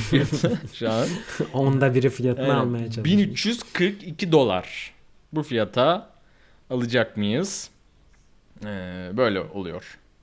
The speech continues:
Speaker 1: Oo, burada bak değişik şeyler var ya. Bunlar ne böyle?
Speaker 2: Sıfır elli beş Ether vereceksen var.
Speaker 1: Oo, bak, bak,
Speaker 2: Parayı
Speaker 1: bak.
Speaker 2: veren düdüğü çalar.
Speaker 1: Baksana ya şu tiplere.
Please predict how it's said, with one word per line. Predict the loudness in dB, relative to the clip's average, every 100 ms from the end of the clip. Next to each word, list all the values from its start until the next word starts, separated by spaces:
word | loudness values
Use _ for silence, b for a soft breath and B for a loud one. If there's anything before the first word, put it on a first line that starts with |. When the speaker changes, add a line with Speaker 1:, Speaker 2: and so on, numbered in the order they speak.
| _ _ _ _ _ _ -14
Speaker 1:
Oo, | -10 -6 -6
burada | -4 -4
bak | -2 -4 -4
değişik | -6 -6 -8
şeyler | -6 -2 -2
var | -2 -4
ya. | -6 -8
Bunlar | -10 -10 -8 -6
ne | -6
böyle? | -6 -8
Speaker 2:
Sıfır | -6 -6 -4 -4
elli | -2 -2
beş | -4 -4
Ether | -6 -6 -6
vereceksen | -8 -8 -10 -8 -6 -4 -6
var. | -8 -10
Speaker 1:
Oo, | -10 -8 -8
bak, | -6 -8
bak, | -6
Speaker 2:
Parayı | -4 0 0
Speaker 1:
bak. | 0
Speaker 2:
veren | 0 0
düdüğü | 0 -2 -2
çalar. | -4 -4
Speaker 1:
Baksana | -8 -10 -8 -6 -4
ya | -6 -8
şu | -10 -16 -16
tiplere. | -10 -4 -2 -4